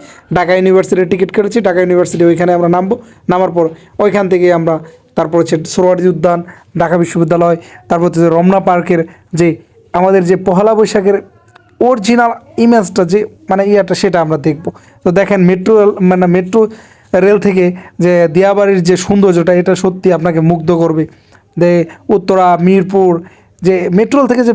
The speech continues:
ভিউটা এটা সত্যি আপনাকে চোখ জুড়ানো একটা ভিউ, এটা মানে বলার মতো না। তো এটা সত্যি আমরা যারা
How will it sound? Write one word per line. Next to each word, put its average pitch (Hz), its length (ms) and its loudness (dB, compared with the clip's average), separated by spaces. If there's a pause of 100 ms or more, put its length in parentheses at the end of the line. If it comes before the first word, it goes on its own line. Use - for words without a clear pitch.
ভিউটা 202 300 2 (120)
এটা 185 140 0 (160)
সত্যি 190 300 -2
আপনাকে 170 340 -2 (200)
চোখ 214 140 4 (120)
জুড়ানো 180 320 2
একটা 170 200 -4
ভিউ, 175 140 2 (420)
এটা 190 220 0
মানে 185 140 0 (140)
বলার 202 280 2
মতো 185 200 0
না। 160 60 -4 (380)
তো - 120 0
এটা 226 140 2 (220)
সত্যি 226 260 -2 (120)
আমরা 196 200 0
যারা 196 140 2